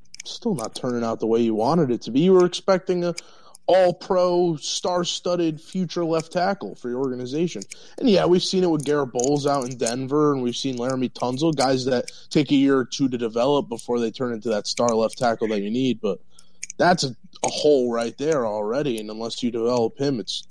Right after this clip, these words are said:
bad, then what are you gonna draft? Are you gonna draft more tackles? Matt Peart just tore his A C L. There, there goes your depth on your offensive line.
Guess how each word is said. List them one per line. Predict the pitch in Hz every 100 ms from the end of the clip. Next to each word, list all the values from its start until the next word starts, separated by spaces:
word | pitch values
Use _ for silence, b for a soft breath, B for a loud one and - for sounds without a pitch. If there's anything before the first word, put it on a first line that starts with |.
| -
bad, | 127 117 90 123 - B B B -
then | 143
what | 143 185
are |
you | 185
gonna | 190
draft? | 175 233 135
Are |
you | 135
gonna | 135
draft | 151 120
more | 117 165
tackles? | - 156 175 240 262 - - b b
Matt | 160 156
Peart | - 185 208
just | 127 -
tore | 135 131
his | 131
A | 131 135
C | - 135
L. | 139
There, | 151 139 135 -
there | 156 151
goes | 151 147
your | 131
depth | 117 139 165 -
on | 127
your | 120 120
offensive | 123 - 123 117 120
line. | 107 104 107 117